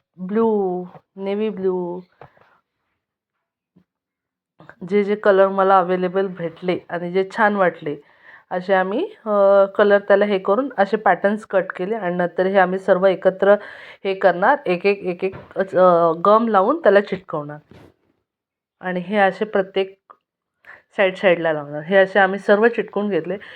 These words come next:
त्याच्यानंतर थोडासा वेगळा लूक यायला म्हणून मी त्याला असं पेन्सिलनी, अ, अ, ड्रॉ केलं आणि सिझरनी हलके हलके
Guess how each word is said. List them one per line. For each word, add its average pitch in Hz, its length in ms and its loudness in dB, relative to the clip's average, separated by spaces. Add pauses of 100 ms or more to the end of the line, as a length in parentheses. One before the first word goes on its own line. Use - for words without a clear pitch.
(220)
त्याच्यानंतर 233 460 -2
थोडासा 262 480 6
वेगळा 233 340 4
लूक 233 320 -2
यायला 226 280 2
म्हणून 220 260 -6
मी 226 140 -6
त्याला 214 260 2
असं 214 160 -2
पेन्सिलनी, 214 800 -2 (400)
अ, 185 60 0 (680)
अ, 175 280 -4
ड्रॉ 180 420 2
केलं 220 380 -2 (100)
आणि 208 500 -2
सिझरनी 220 580 -2 (380)
हलके 254 240 2
हलके 247 220 -2